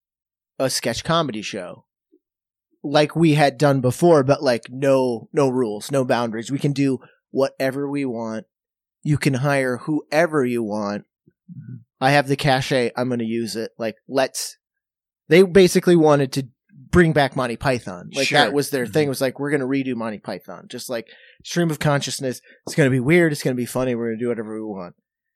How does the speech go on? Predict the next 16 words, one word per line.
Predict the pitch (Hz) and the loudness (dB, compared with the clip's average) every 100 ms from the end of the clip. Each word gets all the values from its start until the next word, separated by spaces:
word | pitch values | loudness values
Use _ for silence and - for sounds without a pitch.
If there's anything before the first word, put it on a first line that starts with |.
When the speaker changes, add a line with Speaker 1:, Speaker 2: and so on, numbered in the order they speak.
| _ _ _ _ | _ _ _ _
Speaker 1:
So | - 160 | -2 0
the | 156 | 0
cast | 151 165 147 151 - | 0 -2 0 -2 -6
is | 143 135 131 120 - _ _ _ - | -4 -4 -4 -6 -12 _ _ _ -6
Dana | 151 151 156 | 0 2 4
Carvey, | 147 135 127 131 123 117 _ _ _ _ _ _ _ - | 4 2 2 -2 -4 -8 _ _ _ _ _ _ _ -4
uh, | 123 110 | -2 0
Robert | 135 143 143 | 0 2 0
Schmeigel, | - 135 123 120 117 113 113 _ _ _ _ _ - | -2 -2 -2 -2 -2 -4 -6 _ _ _ _ _ -2
Louis | 135 143 151 | 2 4 2
C | - 147 | 0 -2
K, | 123 127 110 110 104 _ _ _ _ _ _ | -2 -2 0 -2 -6 _ _ _ _ _ _
Steve | - - 156 156 139 | -12 -4 0 0 0
Carell, | 165 143 123 113 113 110 - _ _ _ _ | 0 2 2 2 0 -2 -6 _ _ _ _
Stephen | - - 156 147 147 | -10 0 2 4 2
Colbert, | - 147 127 104 110 110 104 - | 4 2 2 -4 -4 -4 -6 -12